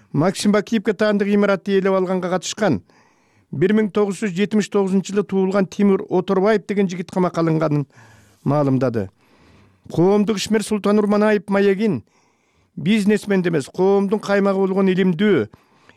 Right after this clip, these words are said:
билимдүү интеллигенциянын өкүлүн президент кылсак мамлекет үчүн жакшы болмок деп атап, эл бүгүн мурдагы шайлоолордогудан такыр башка экенин, эл күтүлбөгөн кадамга барып коюшу мүмкүндүгүн,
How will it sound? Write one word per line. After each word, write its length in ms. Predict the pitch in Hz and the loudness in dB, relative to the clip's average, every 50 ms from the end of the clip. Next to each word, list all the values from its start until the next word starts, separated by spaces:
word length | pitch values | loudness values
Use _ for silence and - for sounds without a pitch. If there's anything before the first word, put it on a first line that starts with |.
| _ _ _ _ _ - | _ _ _ _ _ -4
билимдүү 500 | 135 170 190 196 208 196 165 202 220 233 | -2 0 2 2 2 2 2 4 4 4
интеллигенциянын 760 | 226 220 - 214 220 220 226 220 202 - - 214 214 214 214 214 | 2 2 2 0 0 2 2 0 0 0 0 0 2 2 2 2
өкүлүн 260 | - - 208 214 202 | 0 -2 -2 -4 -2
президент 400 | - 214 208 190 185 208 208 - | -2 -2 -2 -2 -2 -2 -2 -2
кылсак 300 | - 208 190 - 214 190 | -2 -4 -2 -2 -4 -2
мамлекет 500 | 185 208 208 208 202 190 170 202 - - | 0 0 2 2 2 0 0 -4 -4 -2
үчүн 160 | - 196 196 | -2 -2 0
жакшы 240 | 185 196 175 - - 202 | 0 0 -2 -2 -2 0
болмок 280 | 190 185 190 220 - - | 2 2 2 0 0 0
деп 140 | - 208 185 | 0 2 2
атап, 320 | 160 147 - 117 117 - _ _ _ _ _ _ - _ _ _ _ _ _ _ - - - - | 2 0 -2 -6 -6 -8 _ _ _ _ _ _ -20 _ _ _ _ _ _ _ -20 -20 -6 0
эл 260 | 165 156 208 233 220 185 | 2 2 2 2 0 -2
бүгүн 160 | 208 202 220 | -2 -2 0
мурдагы 400 | 214 214 214 202 185 214 202 202 | 0 2 2 2 0 0 -2 -2
шайлоолордогудан 880 | 190 - 208 208 202 202 208 202 202 202 185 202 202 190 190 208 202 180 | -2 -2 0 0 2 2 2 2 2 0 0 0 -2 0 0 0 -2 0
такыр 340 | - 208 240 240 - 214 202 | 0 -2 -2 -2 -2 -2 -2
башка 300 | 208 196 - - 190 165 | -2 -2 -2 -4 -6 -4
экенин, 340 | - 170 147 135 117 110 - _ _ _ _ _ _ _ _ _ _ _ | -2 0 0 0 0 -2 -6 _ _ _ _ _ _ _ _ _ _ _
эл 200 | - 175 214 208 170 | 0 2 2 2 0
күтүлбөгөн 540 | 180 - - 214 202 196 208 214 214 214 | -2 -2 -2 0 0 2 2 2 2 2
кадамга 280 | 214 214 214 208 196 208 | 0 0 0 0 0 0
барып 240 | 202 208 208 196 - | 0 0 -2 -2 0
коюшу 280 | 202 202 196 - 208 202 | 0 0 0 2 0 2
мүмкүндүгүн, 640 | 208 208 190 - 220 202 190 208 180 165 127 107 | 2 2 2 0 -2 -2 -2 -2 -2 -2 -2 -2